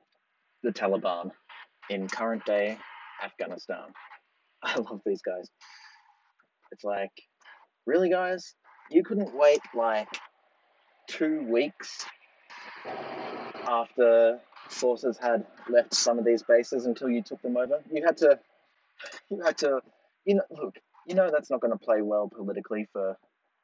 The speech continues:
Biden, ScoMo, Boris. You had to just wait there a few Ks away from the bases, and then the second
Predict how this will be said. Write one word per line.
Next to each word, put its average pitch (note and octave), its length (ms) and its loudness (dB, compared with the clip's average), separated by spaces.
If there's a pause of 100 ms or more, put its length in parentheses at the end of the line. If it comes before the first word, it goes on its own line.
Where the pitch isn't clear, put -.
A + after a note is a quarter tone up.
(420)
Biden, G2+ 560 -4 (360)
ScoMo, G2+ 600 -2 (640)
Boris. G2 560 -2 (1080)
You B2+ 140 -2
had - 200 -2
to A#2 220 -2 (120)
just - 280 0 (600)
wait A2 420 0
there B2 540 2
a A2+ 60 -8
few A#2 280 0
Ks A2 540 0
away G#2 240 0
from A2+ 160 -6
the G2+ 80 -6
bases, C3+ 560 -6 (100)
and G#2+ 140 -4
then G#2 360 -4
the G2 120 -10
second A2+ 640 0